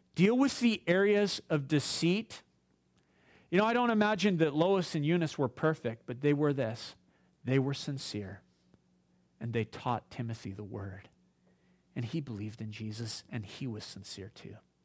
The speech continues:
And Timothy here, you know, he's a third generation Christian. And he owed it,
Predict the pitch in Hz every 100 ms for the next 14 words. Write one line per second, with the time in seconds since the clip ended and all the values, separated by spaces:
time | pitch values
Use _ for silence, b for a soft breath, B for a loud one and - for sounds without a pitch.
0 | _ _ _ _ _ _ _ b b b
1 | b b b 139 214 247 160 143 147 147
2 | 151 151 165 175 - 190 196 160 151 151
3 | 160 190 185 233 240 123 110 b b b
4 | b b - 175 180 214 - - 202 277
5 | 226 147